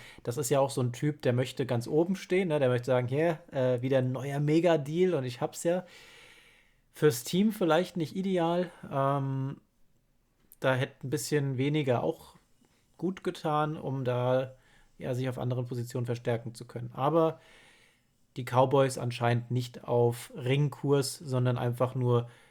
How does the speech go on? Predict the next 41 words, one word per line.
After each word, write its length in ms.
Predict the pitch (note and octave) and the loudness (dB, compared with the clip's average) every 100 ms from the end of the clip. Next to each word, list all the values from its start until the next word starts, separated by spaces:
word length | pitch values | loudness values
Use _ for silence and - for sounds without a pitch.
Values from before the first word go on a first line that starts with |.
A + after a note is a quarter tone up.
| _ | _
dabei 400 | - C3 B2 A#2+ | -2 2 4 4
zu 180 | A#2+ B2+ | 4 -4
schauen, 400 | A#2+ A#2 A2+ A#2 | -4 -2 0 0
dass 220 | A#2 A2+ | 0 -2
sie 120 | B2+ G#2+ | -4 -4
sich 260 | A2+ - | -6 -4
wieder 460 | B2 A#2+ A2+ A2 A2+ G#3+ | -2 0 0 0 -6 -8
oben 440 | D#3+ C3+ C3 C#3 | -2 0 -2 -6
etablieren. 680 | - B2 A#2+ A#2 C#3+ D#3 D3+ - _ - - - _ _ - | -8 -4 -2 0 0 0 0 -8 _ -20 -20 -20 _ _ -4
Wenn 160 | C3 | 0
du 100 | C3 | 2
einen 80 | B2+ | 2
Ring 240 | A#2+ B2 B2+ | 2 0 0
haben 300 | B2 A#2 A#2 | 0 0 0
willst, 340 | A#2+ A#2+ - | 0 -2 -6
musst 300 | A#2+ A#2+ - | -6 -6 -4
du 120 | A#2+ | -2
dich, 200 | A2+ - | -2 -4
glaub 200 | A#2 A2 | -6 -6
ich, 140 | A#2+ A#2 | -6 -10
noch 160 | - | -8
anderweitig 600 | A#2+ A2+ A2 G#2+ G#2 A#2+ | -6 -4 -2 -4 -6 -8
verstärken 560 | - A2+ - A2 G#2 G#2+ | -8 -10 -6 -6 -6 -12
können. 320 | - A2+ G#2 _ - | -8 -8 -8 _ -16
Ja, 140 | B2 A#2+ | -10 -6
und 260 | A#2+ A#2 _ | -6 -8 _
die 100 | B2+ | -8
Chance 460 | A#2+ C3 A#2+ A#2+ - | -4 -2 -2 -4 -4
nimmst 240 | C3+ - | -4 -4
du 40 | C3 | -4
dir, 160 | B2 | -2
wenn 120 | A#2 A#2 | 0 -2
du 80 | |
zwei 480 | A#2 - A#2+ A2+ A2+ - _ _ _ _ - | -4 -2 2 2 -2 -8 _ _ _ _ -10
krasse 320 | - B2 C3 | -2 0 0
Überverträge 840 | E3 D#3 D3+ C#3 A#2+ C3+ B2 B2 | 0 4 4 2 -2 -2 0 0
hast 260 | B2 A#2+ - | 0 -4 -6
und 100 | A#2 | -4
dann, 320 | A2+ A2+ A#2+ B2+ | -2 -4 -6 -8
ähm, 240 | A2 A#2+ | -8 -10
ja, 280 | - B2 | -10 -12